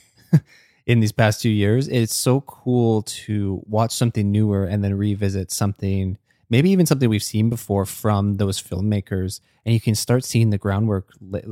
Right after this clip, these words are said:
Speaker 2: layered in it. I mean, more, more recently, we covered Swiss Army Man, and you see so many strokes of Everything Everywhere. At least I did in that film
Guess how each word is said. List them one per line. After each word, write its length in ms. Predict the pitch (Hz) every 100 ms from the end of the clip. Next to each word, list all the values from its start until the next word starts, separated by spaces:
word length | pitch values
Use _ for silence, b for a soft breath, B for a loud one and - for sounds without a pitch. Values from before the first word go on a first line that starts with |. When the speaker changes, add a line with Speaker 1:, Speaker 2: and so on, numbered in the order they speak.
| - 107
Speaker 2:
layered 360 | 101 101 110
in 120 | 95 92
it. 140 | 90
I 60 | 101
mean, 300 | 110 90 92
more, 240 | 113 110
more 240 | 90 110 104
recently, 540 | 104 131 147 90 90
we 120 | 92
covered 300 | 95 101 92
Swiss 300 | - - 98
Army 240 | 98 120 120
Man, 320 | 90 87 95 b b b
and 100 | 110
you 80 | 104
see 160 | - 110
so 480 | - - 101 107
many 240 | 110 110 104
strokes 460 | - - 95 -
of 120 | - 92
Everything 440 | 92 92 95 87
Everywhere. 520 | 87 87 87 78 95 _ _ _ _ _ _ _ -
At 80 | 98
least 180 | 98 -
I 200 | 101 104
did 240 | 90 92
in 180 | - 104
that 200 | 92 95
film 420 | - 101 92 85